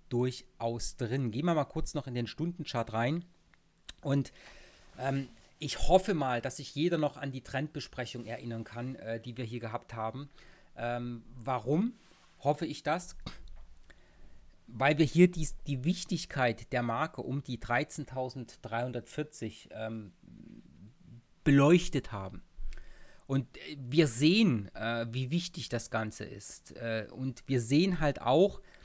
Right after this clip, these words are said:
was der Markt dort oben macht. Und ich hatte ja auch gesagt, diese Situation hier oben, wir sind zwar hier schön nach oben gelaufen, ähm, und ich weiß, dass das für viele sehr verlockend ist. Und ich sage an dieser Stelle auch nochmal,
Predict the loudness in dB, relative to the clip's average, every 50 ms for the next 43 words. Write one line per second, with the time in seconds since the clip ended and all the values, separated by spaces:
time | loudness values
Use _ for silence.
0 | -20 -20 -20 -20 -20 -20 -16 2 2 4 4 4 2 2 4 4 4 4 4 2
1 | 2 0 -2 -2 -2 -2 -2 0 -2 -2 0 2 6 6 6 6 6 0 0 0
2 | 0 0 2 0 0 2 2 4 4 6 4 4 2 0 2 4 4 4 4 2
3 | -4 -12 _ -10 -6 -6 -6 -4 -4 -6 -2 0 0 0 2 0 0 2 2 2
4 | 2 2 0 0 4 6 4 6 6 4 2 0 0 2 2 0 0 0 2 2
5 | 2 4 2 0 -2 0 4 4 6 6 4 2 -2 -6 -14 -20 -20 -20 -20 -20
6 | -20 _ _ -4 -2 -2 0 -2 0 0 2 0 2 6 6 8 8 6 6 2
7 | -2 -2 -2 -4 -4 -4 -2 -2 -4 -6 -6 -6 -8 -8 -8 -8 -8 -10 -6 0
8 | 2 4 4 4 4 2 -2 -4 -4 -2 -6 -6 -4 -4 -6 -4 -4 -4 2 2
9 | 2 2 2 2 0 0 0 0 2 0 2 2 2 0 2 0 -2 -2 -2 -6
10 | -6 -6 -6 -6 -6 -6 -6 -8 2 4 4 4 6 4 2 2 0 -2 -4 -4
11 | -2 -2 -2 0 0 4 8 8 8 8 8 4 0 0 0 0